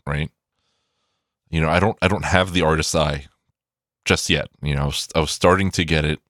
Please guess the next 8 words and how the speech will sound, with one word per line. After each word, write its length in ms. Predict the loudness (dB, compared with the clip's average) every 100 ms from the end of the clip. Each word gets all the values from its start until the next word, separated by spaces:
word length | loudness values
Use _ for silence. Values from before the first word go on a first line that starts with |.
| _ _ _ _ _ _ _ _ _ _ _ -8
when 160 | 0 0
I 40 |
was 240 | 0 -4 -6
really, 440 | -2 0 2 0
really 440 | -2 0 0 0 0
dedicated 600 | 0 0 0 -2 -2 -4
to 100 | -6
photography. 680 | -2 0 0 -2 -6 -6